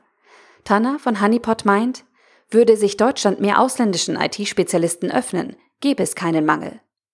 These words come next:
Lokal gibt es in Deutschland einen Mangel an I-T-Spezialisten. Global nicht wirklich, sagte er kürzlich heise punkt de.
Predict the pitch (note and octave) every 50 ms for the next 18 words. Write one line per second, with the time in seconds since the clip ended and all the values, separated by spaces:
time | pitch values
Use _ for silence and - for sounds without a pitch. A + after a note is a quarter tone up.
0 | _ _ _ _ _ - - _ _ - A#3 A3+ A3+ A#3 C4+ D4+ D#4 D4 C#4 C4+
1 | - A3+ - - G3 F#3 F#3 F3+ F#3+ - - G3 F#3 - - F3 F3 E3+ E3 E3
2 | E3 E3+ E3 D#3+ D#3+ E3+ - - D#3+ D#3+ - - F3+ - - - D#3 - - E3
3 | D3 D#3 D3+ - - - - - - - _ _ _ _ _ - F3 E3+ E3 D#3+
4 | D#3+ D#3 D3+ D3+ D#3 D#3 - - G3 G#3+ G#3 - D#3 D#3 - - - _ - -
5 | - _ - - F3 E3 E3 - - D#3+ D3+ E3 - - F#3 F3+ F3+ - F3+ E3+
6 | E3+ - - F#3+ G3 G3+ F#3+ F#3 - E3+ A#2+ A#2 C3+ - -